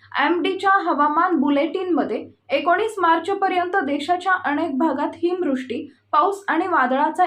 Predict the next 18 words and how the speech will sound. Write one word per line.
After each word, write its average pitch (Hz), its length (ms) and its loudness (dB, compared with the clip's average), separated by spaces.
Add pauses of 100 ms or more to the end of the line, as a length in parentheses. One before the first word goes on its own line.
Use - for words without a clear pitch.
इशारा 285 380 -2
देण्यात 240 400 -2
आलाय. 190 220 -6 (440)
केरळ, 349 320 2 (160)
रायलसीमा, 339 760 0
तामिळनाडू, 339 720 0
पुदुचेरी 349 680 -4
आणि 349 180 0
कराईकलमध्ये 320 920 0 (340)
पुढील 403 300 4
चार 392 320 2
दिवसात 359 440 0
हवामान 320 460 2
अतिशय 320 420 0
उष्ण 320 360 0
असेल, 247 440 0
असं 262 300 -2
हवामान 294 500 2